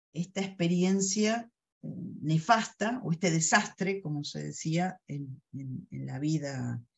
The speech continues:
de un niño. Les cuento otro caso. Una niña que había sido maltratada por su mamá sobre todo, pero también sobre, por sobre su papá,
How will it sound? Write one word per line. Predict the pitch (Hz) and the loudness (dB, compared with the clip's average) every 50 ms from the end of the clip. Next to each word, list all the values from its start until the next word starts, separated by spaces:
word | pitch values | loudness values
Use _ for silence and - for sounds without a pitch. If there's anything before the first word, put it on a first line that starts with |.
| _ _ _ _ _ _ _ _ | _ _ _ _ _ _ _ _
de | - 147 | 0 4
un | 156 180 | 6 8
niño. | 220 277 269 233 180 151 131 127 123 - - _ _ - - - - - - - - - _ _ _ _ | 8 8 8 8 6 6 4 2 -2 -4 -8 _ _ -20 -20 -20 -20 -20 -20 -20 -20 -20 _ _ _ _
Les | - 214 214 | 0 0 2
cuento | - - 330 330 320 - 277 262 | 2 0 0 0 2 4 4 4
otro | 254 233 180 190 180 165 - | 4 4 4 2 2 0 0
caso. | 143 139 131 - - - - - - _ _ _ _ _ _ _ _ _ _ _ _ _ _ _ _ _ _ - | -2 -8 -8 -8 -10 -10 -10 -12 -12 _ _ _ _ _ _ _ _ _ _ _ _ _ _ _ _ _ _ -2
Una | 202 202 202 208 208 214 | 2 4 6 8 8 10
niña | 233 277 302 294 269 254 262 262 269 285 294 302 - _ _ _ _ | 10 10 10 10 10 8 4 2 2 0 -2 -4 -10 _ _ _ _
que | - - 160 156 | -4 0 0 2
había | 156 160 175 180 190 | 4 4 4 4 4
sido | 190 - 220 220 208 190 | 2 2 4 4 6 6
maltratada | 180 170 160 156 - 147 151 156 - 247 247 240 202 185 175 - | 6 6 4 2 2 -2 -2 0 2 4 6 6 6 6 4 0
por | - 143 139 131 | -2 -8 -12 -12
su | - - - 131 | -12 -10 -8 -6
mamá | 135 131 143 165 202 233 | -4 -2 0 2 2 2
sobre | - - 185 175 170 165 | 0 0 0 2 2 0
todo, | 160 - - 190 190 196 196 196 190 | 0 0 2 4 4 6 6 4 4
pero | 165 160 143 | 2 0 -2
también | - 147 147 147 147 156 | -4 -2 -2 0 -2 -2
sobre, | - 165 147 147 151 143 | -2 -2 -4 -4 -4 -6
por | - - 127 135 131 131 | -8 -10 -12 -12 -12 -14
sobre | - - - 135 135 135 135 | -14 -12 -10 -10 -10 -10 -12
su | - - 127 | -14 -16 -14
papá, | - 151 147 170 220 226 226 233 233 - | -12 -8 -2 2 4 4 4 4 0 -4